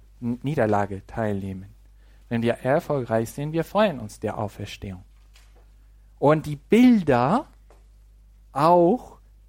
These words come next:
zeigen so eine Mentalität, zeigen auch so einen Geist. Das ist ein Hintergründe, damit wir diese Bilder besser verstehen können.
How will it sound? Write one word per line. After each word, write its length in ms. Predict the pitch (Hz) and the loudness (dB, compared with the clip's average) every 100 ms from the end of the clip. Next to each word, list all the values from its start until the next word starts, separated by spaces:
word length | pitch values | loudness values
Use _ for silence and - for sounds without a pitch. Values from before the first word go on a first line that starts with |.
| _ - | _ -12
zeigen 640 | - 202 254 240 151 117 | -6 0 2 2 0 -4
so 260 | - 127 120 | -4 -2 -2
eine 280 | 117 110 | -4 -6
Mentalität, 880 | 107 107 - 110 104 101 113 98 - | -6 -8 -8 -8 -8 -10 -12 -12 -14
zeigen 500 | - 175 208 156 117 | -8 -4 -2 -2 -4
auch 300 | 113 110 101 | 0 0 0
so 220 | - 117 | -6 -10
einen 360 | 110 107 101 98 | -8 -8 -8 -6
Geist. 580 | 104 95 95 - - - _ - - _ - _ - _ | -6 -6 -10 -20 -20 -20 _ -20 -20 _ -20 _ -20 _
Das 140 | - 165 | -4 -2
ist 160 | 196 | 0
ein 100 | 196 | 0
Hintergründe, 680 | 180 180 170 135 110 113 110 | 2 2 2 0 0 -2 0
damit 340 | 110 117 127 - | -2 -2 -4 -2
wir 160 | 135 | 0
diese 240 | 135 131 123 | 0 -2 -4
Bilder 260 | 127 120 | -2 0
besser 300 | 120 117 - | 0 -2 -4
verstehen 540 | 123 117 - 120 110 110 | -6 -8 -6 -4 -4 -6
können. 280 | 104 98 | -8 -8